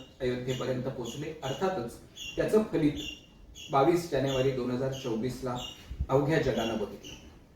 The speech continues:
कीर्तन संध्येच्या माध्यमातून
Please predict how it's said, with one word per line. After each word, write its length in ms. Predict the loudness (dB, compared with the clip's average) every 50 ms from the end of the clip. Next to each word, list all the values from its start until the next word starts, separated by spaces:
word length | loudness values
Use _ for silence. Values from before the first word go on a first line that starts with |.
| -16 -14 -14 -12 -14 -14 -18 -20 -20 -20 -20 -20 -20 -20 -20 -4 4 8
कीर्तन 320 | 8 8 10 8 6 8
संध्येच्या 460 | 8 6 6 8 8 6 6 6 4 4
माध्यमातून 640 | 4 2 2 2 2 4 4 4 4 4 4 4